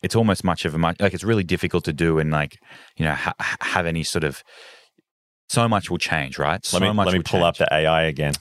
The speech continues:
Speaker 1: Yeah, I thought that's what I thought
Speaker 2: Yeah,
Speaker 1: of too.
Speaker 2: yeah.
Speaker 1: Like, <laughs> we're getting there. Um,
Speaker 2: <laughs>
Speaker 1: but I don't know. I, I,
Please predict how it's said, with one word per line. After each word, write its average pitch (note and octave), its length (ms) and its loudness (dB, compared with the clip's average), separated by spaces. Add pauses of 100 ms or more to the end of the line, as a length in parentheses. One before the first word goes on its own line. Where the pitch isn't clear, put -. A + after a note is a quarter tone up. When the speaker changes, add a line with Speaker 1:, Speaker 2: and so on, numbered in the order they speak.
Speaker 1:
Yeah, F2 200 2
I E2 60 0
thought F#2+ 200 -2
that's E2 200 0
what E2 80 2
I D#2 60 2
thought E2 200 0
Speaker 2:
Yeah, E2 160 2
Speaker 1:
of C#2+ 60 0
too. D2 160 2
Speaker 2:
yeah. D2 260 0 (220)
Speaker 1:
Like, C#2+ 200 -2
<laughs> D#2+ 280 -2
we're D#2+ 140 -2
getting D#2+ 260 -2
there. D2+ 180 -2 (420)
Um, D#2+ 400 0 (100)
Speaker 2:
<laughs> - 100 -16
Speaker 1:
but F2 360 0 (960)
I G2 160 0
don't G2+ 180 2
know. G#2+ 260 2
I, E2+ 240 0
I, E2 40 -2